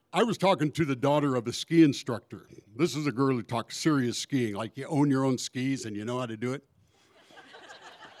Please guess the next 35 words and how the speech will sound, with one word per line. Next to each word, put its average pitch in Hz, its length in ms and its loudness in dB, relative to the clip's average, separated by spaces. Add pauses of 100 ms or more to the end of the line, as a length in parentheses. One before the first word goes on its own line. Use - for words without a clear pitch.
(1200)
So 147 220 0
I 294 180 8
decided, 156 540 4
well, 175 460 4 (920)
there 165 220 10
is 185 140 8
a 135 60 4
solution 143 560 4
because, 131 460 0 (240)
because 160 340 0
this 175 200 2
was 143 140 -2
a 120 60 -6
ski 208 300 2
school, 139 360 2
they 147 240 2
actually 147 360 -2
had 120 180 -4
a 98 80 -10
P 160 380 -2
E 180 40 0
class 120 460 -4
in 107 120 -4
skiing 147 440 4
second 127 340 -2
semester. - 540 -4 (680)
"I 151 120 -4
got 143 220 2
this 139 220 -2
locked. 139 340 -4
I'll 113 120 -4
take 151 300 -2
the 107 140 -6
skiing 151 460 2
class. 135 460 -6